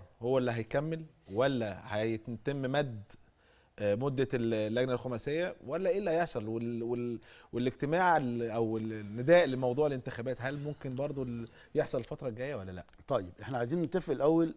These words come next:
Speaker 2: إن اللجنة الخماسية عايزة تقعد.
Speaker 1: مم.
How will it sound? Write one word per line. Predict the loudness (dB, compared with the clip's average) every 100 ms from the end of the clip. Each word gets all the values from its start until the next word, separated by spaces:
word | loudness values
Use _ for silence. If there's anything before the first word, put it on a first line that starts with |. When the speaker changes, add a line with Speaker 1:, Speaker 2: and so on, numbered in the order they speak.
| -6
Speaker 2:
إن | -6
اللجنة | -2 -2 0 -2
الخماسية | -2 -6 -4 -4 -4 -4
عايزة | -4 -4
تقعد. | -6 -10 -14 -20 -20 -14
Speaker 1:
مم. | -14